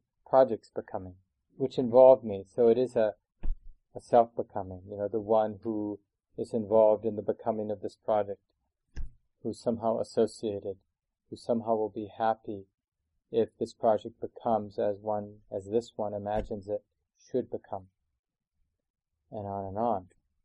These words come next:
So we have these outflows. Right effort, right exertion are exertions, applications of mind that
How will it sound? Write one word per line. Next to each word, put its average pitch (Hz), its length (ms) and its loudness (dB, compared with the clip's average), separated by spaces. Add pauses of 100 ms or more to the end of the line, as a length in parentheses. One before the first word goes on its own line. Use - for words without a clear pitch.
(2250)
So - 140 -2
we 107 140 0
have 117 240 4
these 113 180 0
outflows. 117 840 4 (1400)
Right 123 440 6 (520)
effort, 123 440 2 (120)
right 113 260 0
exertion 110 720 -8 (140)
are 110 240 -4
exertions, 110 920 -4 (460)
applications 117 880 -4
of - 160 -6
mind 110 380 -6 (720)
that 110 480 0